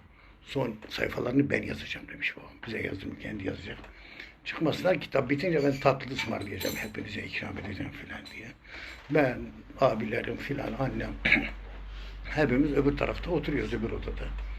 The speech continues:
İkindiye doğru diyor filan, birden babamın bir çığlığı koptu böyle. Bir feryat etti babam. Sesini duyduk, koştuk, annem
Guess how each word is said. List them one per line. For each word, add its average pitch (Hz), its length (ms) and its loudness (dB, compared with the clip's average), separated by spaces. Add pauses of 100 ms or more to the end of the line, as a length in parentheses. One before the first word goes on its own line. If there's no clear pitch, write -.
(880)
İkindiye 214 520 12
doğru 139 240 2
diyor 139 120 2
filan, 180 400 2
birden 156 380 -2
babamın 170 640 10
bir 160 100 -2
çığlığı 143 480 10
koptu - 340 -8
böyle. - 260 -8 (840)
Bir 147 120 8
feryat 135 460 8
etti - 280 -12
babam. - 260 -8 (1300)
Sesini - 400 0
duyduk, 110 320 -4
koştuk, 151 460 4
annem 135 320 6